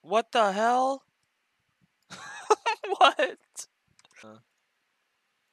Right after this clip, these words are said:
Let's go. Let's try to open it.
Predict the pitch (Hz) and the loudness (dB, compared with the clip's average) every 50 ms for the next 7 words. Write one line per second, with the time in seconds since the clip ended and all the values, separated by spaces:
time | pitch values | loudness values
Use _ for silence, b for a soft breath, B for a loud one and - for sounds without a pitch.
0 | _ _ _ _ _ _ _ _ _ _ _ _ _ _ _ _ _ _ _ _ | _ _ _ _ _ _ _ _ _ _ _ _ _ _ _ _ _ _ _ _
1 | _ _ _ _ _ _ _ _ _ _ _ _ _ _ _ _ _ _ _ _ | _ _ _ _ _ _ _ _ _ _ _ _ _ _ _ _ _ _ _ _
2 | _ _ _ _ _ _ _ _ _ _ _ _ _ _ _ _ _ _ _ - | _ _ _ _ _ _ _ _ _ _ _ _ _ _ _ _ _ _ _ -20
3 | - - - - 127 151 156 120 - _ _ _ _ _ _ _ _ _ _ _ | -20 -20 -14 -12 -10 -10 -10 -12 -14 _ _ _ _ _ _ _ _ _ _ _
4 | _ - - 107 104 110 120 - 165 165 175 - | _ -12 -8 -6 -6 -6 -6 -6 -10 -12 -12 -12